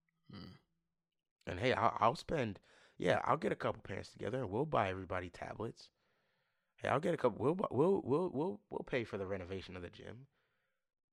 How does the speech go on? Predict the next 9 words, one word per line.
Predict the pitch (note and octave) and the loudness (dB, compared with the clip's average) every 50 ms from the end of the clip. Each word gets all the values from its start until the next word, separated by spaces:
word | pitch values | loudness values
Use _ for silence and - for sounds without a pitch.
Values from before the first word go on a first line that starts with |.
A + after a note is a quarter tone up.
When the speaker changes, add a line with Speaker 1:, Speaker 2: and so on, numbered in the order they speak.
| _ _ _ _ | _ _ _ _
Speaker 2:
Oh, | - - - A#2 F#2 | -4 -2 -2 -2 -2
we'll, | E2+ G2+ B2 - | -2 -2 -2 0
we'll, | F#2 B2 D3 E3+ F3+ F3+ - | 2 2 2 2 2 -2 -2
we'll | - A2 C3+ F3 F#3 | -2 -2 -2 -2 0
help | D#3+ C#3 A2+ - G2+ | 0 -2 -2 -2 -4
you | G2+ F#2 | -8 -8
pay | - - G2 F#2+ | -6 -8 -8 -8
for | F2+ - G#2 G2 F#2 | -8 -8 -8 -8 -6
that, | F#2+ F#2+ F#2 F#2 - | -6 -6 -8 -8 -10